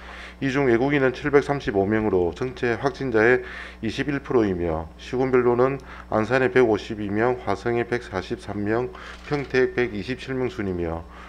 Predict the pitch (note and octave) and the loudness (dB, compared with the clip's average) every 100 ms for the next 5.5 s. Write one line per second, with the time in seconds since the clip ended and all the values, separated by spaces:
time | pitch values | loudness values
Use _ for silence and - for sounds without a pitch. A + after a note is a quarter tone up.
0 | - D3+ - C3 B2 A#2+ A#2+ C3 C#3+ - | -6 -4 -2 -2 2 4 4 4 0 -8
1 | - - - C#3+ C3 B2 - - B2+ - | -18 -8 -2 0 0 -4 -2 0 0 0
2 | C#3 B2+ - D#3+ - - B2 A#2 G#2+ - | -4 -6 -4 -4 -4 0 0 0 -4 -14
3 | - - - B2+ B2+ D#3 D3 C#3+ A2 A2+ | -18 -10 2 2 2 0 0 -2 -2 0
4 | G#2+ C3+ C#3 A#2 A#2+ B2 C3+ C3 B2 A#2+ | 2 0 -2 -2 -2 0 2 2 0 -4
5 | C3 B2 A#2 B2 D3 | -6 -4 0 0 -2